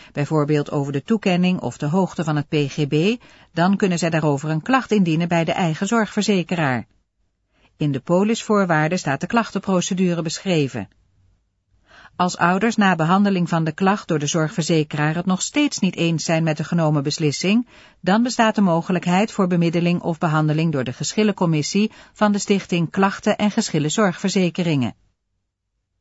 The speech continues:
Dit is een uitgave van Ministerie van Volksgezondheid, Welzijn en Sport. Bezoekadres: Parnassusplein vijf, vijfentwintig elf V X Den Haag.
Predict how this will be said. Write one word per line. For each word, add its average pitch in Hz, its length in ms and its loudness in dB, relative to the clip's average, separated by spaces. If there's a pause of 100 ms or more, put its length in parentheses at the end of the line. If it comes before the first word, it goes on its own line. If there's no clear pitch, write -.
(960)
Dit 190 220 0
is 165 100 0
een 131 180 0
uitgave 185 720 2
van 185 320 2
Ministerie 180 600 2
van 160 180 0
Volksgezondheid, 226 920 2
Welzijn 185 500 0
en 247 140 2
Sport. - 480 -2 (720)
Bezoekadres: 190 960 0 (280)
Parnassusplein 208 880 2
vijf, 202 500 0 (280)
vijfentwintig 175 880 0
elf 190 480 2
V 208 420 2 (240)
X - 100 -8
Den 170 320 0
Haag. 196 460 0